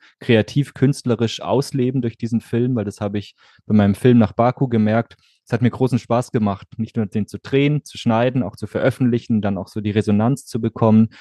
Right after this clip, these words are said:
Und ich glaube, Film ist ein ganz wirkmächtiges Medium, um eine tolle Geschichte zu erzählen, was viel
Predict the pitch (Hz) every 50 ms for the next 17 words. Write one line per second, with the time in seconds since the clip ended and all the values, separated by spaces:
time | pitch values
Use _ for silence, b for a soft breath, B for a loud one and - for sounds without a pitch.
0 | B B B B B - 110 107 107 107 110 - - - - 110 107 104 98 104
1 | 98 87 - - - 117 117 127 127 117 104 - - 104 110 107 113 113 - -
2 | 110 120 139 - - 117 107 - - 110 98 107 - - 110 113 127 135 127 120
3 | 107 101 98 - - 107 104 101 101 - - 113 110 110 101 110 101 - 139 127
4 | - - 110 - - - 92 82 - - - 95 90 95 104 107 101 98 95 -
5 | - - - 110 107 107 107